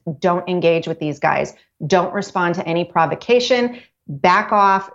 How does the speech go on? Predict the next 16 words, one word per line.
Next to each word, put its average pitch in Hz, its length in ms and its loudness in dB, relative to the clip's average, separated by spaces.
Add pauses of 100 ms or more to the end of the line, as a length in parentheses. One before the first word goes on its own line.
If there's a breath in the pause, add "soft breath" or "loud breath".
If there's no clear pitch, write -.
(140)
Don't 185 300 -2
get 196 140 0
involved 170 400 0
with 170 160 -2
them." 165 320 0 (100)
Um, 160 380 0 (380 soft breath)
so 240 120 2
that's 247 380 2
a 339 80 0
really 233 360 2
important 185 460 -2
piece 160 460 -6 (160)
of 160 160 2
this 160 200 2
story. 160 640 0
And 175 380 2